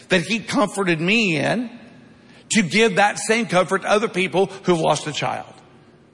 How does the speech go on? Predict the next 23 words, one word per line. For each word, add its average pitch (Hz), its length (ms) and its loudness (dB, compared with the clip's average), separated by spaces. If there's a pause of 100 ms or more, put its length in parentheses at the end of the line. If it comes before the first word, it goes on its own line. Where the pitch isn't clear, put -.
(300)
who've 185 140 4
lost 196 260 4
a 185 40 -2
job 190 360 4
and 165 120 -2
been 165 100 0
fired 175 340 2
by 170 140 4
a 156 80 0
church. - 560 -4 (800)
Listen, 208 360 2
what 214 280 4
you're 214 120 4
going 196 440 4
through, 226 460 2 (200)
if 196 220 2
you 208 100 0
give 180 320 0
it - 140 -4
to 208 120 0
God, 202 460 4
unlike 208 460 0 (100)
Sarah, 196 380 2